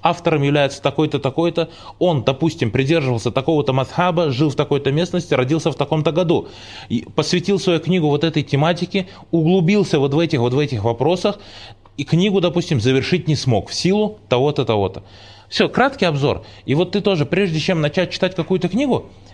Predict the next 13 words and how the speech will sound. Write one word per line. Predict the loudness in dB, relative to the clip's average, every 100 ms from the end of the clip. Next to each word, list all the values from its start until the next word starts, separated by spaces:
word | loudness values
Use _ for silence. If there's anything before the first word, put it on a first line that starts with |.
| -8
изучи, | -2 0 0 0
посмотри, | -2 -2 -2 0 0 0 -4 -14 -20 -20 -20
во-, | -6 -4 -4 -12 -8
что | -4 0 0
про | 2 0
эту | 0
книгу | 0 0 0 2
говорят. | 2 2 0 -2 -12 -20 -20 -20 -20 -20 -20 -20 -18
Что | -10 0 0
сказано | 2 0 0 0
про | 0
эту | 0 -2
книгу? | -2 -2